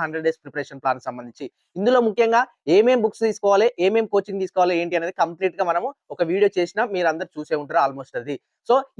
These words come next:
ఈ దీంట్లో సంబంధించి మనకు వీక్లీ వైజ్‌గా ప్రిపరేషన్ ప్లాన్ ఉంటుంది. And దాంతో పాటుగా టెస్ట్ సిరీస్ సండే రోజు కండక్ట్ చేయడం జరుగుతుంది. ఇందులో క్లాసెస్, ఎలాంటి క్లాసెస్ సంబంధించి కానీ లేకపోతే వీడియోస్ కానీ ఇందులో ఏమి ఉండవు, సపరేట్‌గా ఉంటాయి, అవి మీరు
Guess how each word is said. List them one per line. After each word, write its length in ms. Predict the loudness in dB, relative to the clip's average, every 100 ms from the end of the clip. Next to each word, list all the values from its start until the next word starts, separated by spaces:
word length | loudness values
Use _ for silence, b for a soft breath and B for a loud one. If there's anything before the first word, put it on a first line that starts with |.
| 0
ఈ 20 | 2 2
దీంట్లో 260 | 2 4 4
సంబంధించి 460 | 2 0 -2 -2 -2 -2 _ -2
మనకు 200 | 0 0 0
వీక్లీ 300 | -2 0 2 4
వైజ్‌గా 260 | 4 2 0
ప్రిపరేషన్ 520 | 0 2 2 2 -2 0
ప్లాన్ 220 | 2 2 0
ఉంటుంది. 320 | -2 -2 -2 -4 _ -2
And 120 | 0 2 2
దాంతో 240 | 2 2 2
పాటుగా 260 | 2 2 2
టెస్ట్ 220 | 0 0 -4
సిరీస్ 240 | -4 -4 0
సండే 180 | 2 2 2
రోజు 100 | 2
కండక్ట్ 260 | -2 -2 -2
చేయడం 180 | -2 0
జరుగుతుంది. 380 | -4 -6 -6 -6 -6 _ -4
ఇందులో 200 | 2 2 2
క్లాసెస్, 400 | 4 4 2 2 2
ఎలాంటి 220 | 2 2
క్లాసెస్ 340 | 0 2 0 -2
సంబంధించి 360 | -4 -4 -4 -2
కానీ 160 | -2 -4 _ _
లేకపోతే 220 | -4 0 0 2
వీడియోస్ 260 | 2 2 2
కానీ 120 | 0
ఇందులో 160 | 0 0 0
ఏమి 100 | -2
ఉండవు, 180 | -2 -2 0
సపరేట్‌గా 460 | -2 2 2 4 4 4
ఉంటాయి, 240 | 4 0 -2 _ -2
అవి 160 | 2 0 0 _ 0
మీరు 140 | 0